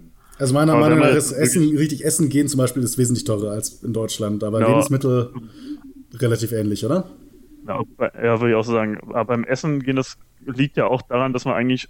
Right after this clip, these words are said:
Speaker 2: fünfzehn Prozent Trinkgeld nochmal mindestens draufschlagen muss. Und dadurch wird es wirklich teuer dann einiges.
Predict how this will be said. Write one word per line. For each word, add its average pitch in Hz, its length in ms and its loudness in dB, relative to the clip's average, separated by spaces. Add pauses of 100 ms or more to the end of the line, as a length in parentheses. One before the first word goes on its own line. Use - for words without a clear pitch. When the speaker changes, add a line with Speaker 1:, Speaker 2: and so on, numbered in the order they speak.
Speaker 2:
fünfzehn - 360 -4
Prozent 123 340 -4
Trinkgeld 135 400 0
nochmal 117 300 -2
mindestens 117 400 -4
draufschlagen 113 640 -2
muss. 123 280 -2 (560)
Und 117 160 -12
dadurch 113 220 0
wird 110 220 -4
es 110 120 0
wirklich 104 260 -8
teuer 101 280 2
dann 95 160 -4
einiges. 95 480 -6